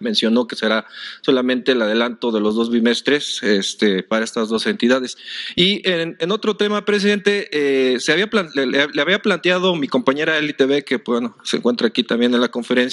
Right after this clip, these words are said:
el año pasado, eh, un tema de un banco del bienestar en Tezontepec de Aldama, en Hidalgo,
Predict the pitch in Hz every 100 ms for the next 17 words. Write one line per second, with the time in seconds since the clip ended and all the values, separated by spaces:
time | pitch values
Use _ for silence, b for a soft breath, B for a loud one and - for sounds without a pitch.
0 | 143 135 B B B 110 127 127 139 143
1 | 135 139 147 135 120 110 101 101 - 139
2 | 151 156 160 143 143 147 143 117 110 127
3 | 139 135 139 113 110 104 - 127 123 110
4 | 127 101 107 - 127 117 - B B -
5 | 107 110 123 131 143 - 110 107 123 127
6 | 160 196